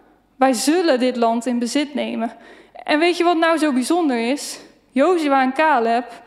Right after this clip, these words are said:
zijn de enige van al die mensen die ook echt dat beloofde land zijn ingegaan. Dat is bizar, toch? Dat is die tekst wat we net lazen. "Ik zal doen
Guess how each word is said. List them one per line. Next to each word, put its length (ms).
zijn 240
de 60
enige 460
van 180
al 180
die 120
mensen 380
die 160
ook 100
echt 300
dat 140
beloofde 360
land 220
zijn 140
ingegaan. 640
Dat 120
is 60
bizar, 400
toch? 340
Dat 140
is 60
die 160
tekst 280
wat 120
we 60
net 200
lazen. 360
"Ik 80
zal 340
doen 400